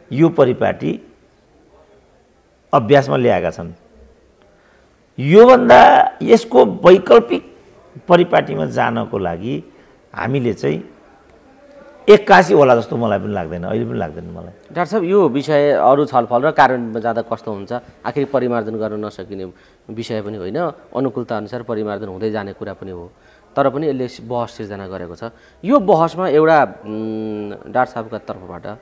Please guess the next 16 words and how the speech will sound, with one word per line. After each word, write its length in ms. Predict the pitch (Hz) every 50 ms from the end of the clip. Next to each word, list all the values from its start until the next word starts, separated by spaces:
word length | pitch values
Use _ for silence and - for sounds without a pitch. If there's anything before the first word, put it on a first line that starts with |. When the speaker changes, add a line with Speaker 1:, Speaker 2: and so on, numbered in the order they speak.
| _ _ _ _ _ _ _ _ _ _ _ _ _ 135
Speaker 2:
अर्को 220 | 143 143 - 180
विषय 260 | 139 131 - 135 113
पनि 160 | 110 123 135
एउटा 180 | 127 107 107 110
राखिदिनुहोस्। 500 | 104 92 - 110 104 - - 117 - _ _ _ _ _ _ _ _ _ -
जस्तो, 480 | - 170 160 - 220 214 208 190 - - - - - - _ _ _ _ _ _ _ _ _ _ _ _ _ _ _ _ _ _ _ _ _ -
यो 100 | 151 175
डिभोर्सको 440 | 147 143 196 185 226 254 - - 233
सन्दर्भमा 500 | - 190 185 170 160 147 135 131 143 147
महिलाले 500 | 139 147 160 175 175 196 196 196 202 185
डिभोर्स 320 | 147 156 151 170 160 131
गर्न 220 | 139 143 127 127 123
चाह्यो 300 | - 123 110 107 104 98
भने 140 | 110 117 113
तुरुन्तै 440 | - - 147 147 160 165 156 175
हुने, 240 | 151 123 123 135 135